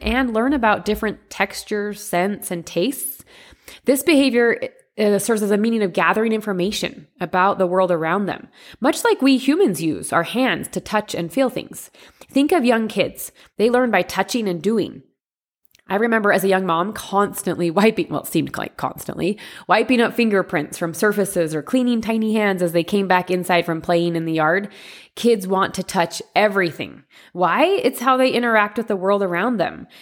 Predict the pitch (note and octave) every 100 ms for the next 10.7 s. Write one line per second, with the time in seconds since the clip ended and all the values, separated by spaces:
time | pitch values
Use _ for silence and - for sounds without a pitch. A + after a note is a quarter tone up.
0 | - G3 F#3+ G#3 G#3 G3 - F#3+ F3 D#3+
1 | D#3 D#3+ D#3+ D3+ C#3 - D3 C#3+ - D3+
2 | - - - _ - - - - _ _
3 | _ _ A#3+ B3 B3+ - C4 D4+ F4 D#4+
4 | - - A3+ B3+ C#4 G#3+ G#3+ G3+ G3+ A3+
5 | C4 C4+ B3+ - C4 D4 C#4 G3 E3+ D#3
6 | A2+ - - - - F#3+ G3+ - G#3+ A3+
7 | A3+ A#3 A3 - G#3+ G#3+ G3+ F#3 F#3+ F#3
8 | E3 E3 D#3 - - _ _ _ _ F#3+
9 | F#3+ G#3 G3 E3+ B3 - C#4+ A#3 A3 G#3
10 | F#3+ F#3 F3+ F3 F3 F3